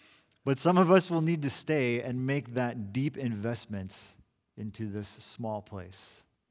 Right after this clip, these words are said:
But watch your influence go. Yeah, you know, have your Bible. You wanna write this in Luke nineteen. I want you to write down Saint Steve of Davis. Don't write my name. <laughs> Write, write your name.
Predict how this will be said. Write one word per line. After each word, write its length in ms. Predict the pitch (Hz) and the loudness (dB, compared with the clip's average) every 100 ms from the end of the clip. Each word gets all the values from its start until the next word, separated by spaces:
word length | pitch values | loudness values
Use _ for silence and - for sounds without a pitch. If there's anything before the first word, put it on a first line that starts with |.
| _ _ _ _ _ _ _ - | _ _ _ _ _ _ _ -12
But 180 | 101 | -12
watch 280 | 104 107 - | -6 -8 -6
your 100 | 107 | -10
influence 600 | 107 104 - 98 92 90 | -8 -10 -8 -10 -10 -12
go. 220 | - 90 92 - - - - _ _ _ _ _ _ _ _ _ | -14 -16 -16 -20 -20 -20 -20 _ _ _ _ _ _ _ _ _
Yeah, 180 | 131 131 127 | -6 -6 -4
you 100 | 120 | -4
know, 80 | 117 | -2
have 140 | 117 | -2
your 80 | 113 | -2
Bible. 440 | 120 139 135 139 | 0 0 0 0
You 60 | 131 | 0
wanna 160 | 127 | 0
write 220 | 120 127 127 | 0 -2 -4
this 160 | 117 | -8
in 120 | 117 | -6
Luke 200 | 117 131 | -6 -6
nineteen. 360 | 131 123 110 123 | -4 -4 -4 -4
I 40 | |
want 180 | 123 139 | -4 -4
you 60 | 139 | -2
to 60 | |
write 280 | 127 135 135 | 0 0 0
down 400 | 123 131 117 120 - - - - - - - _ _ | -2 0 0 -4 -8 -18 -20 -20 -20 -20 -20 _ _
Saint 520 | - - - 180 185 190 - - | -14 -8 2 4 4 0 -4 -4
Steve 920 | - - - 196 175 127 107 92 - - - | -6 -8 -2 0 2 0 -2 -8 -16 -18 -8
of 180 | 123 117 | -6 0
Davis. 300 | 131 110 98 | 0 0 -2
Don't 180 | 156 151 | 0 2
write 180 | 151 | 2
my 180 | 131 127 | 2 2
name. 280 | 113 104 101 - - _ _ - - - - - | 2 -2 -6 -12 -20 _ _ -20 -20 -20 -20 -20
<laughs> 800 | - - - - - _ - 127 | -20 -20 -20 -20 -20 _ -10 0
Write, 280 | 123 - 131 | 4 4 4
write 220 | 147 151 | 2 4
your 200 | 151 139 | 2 2
name. 260 | 123 120 | 2 0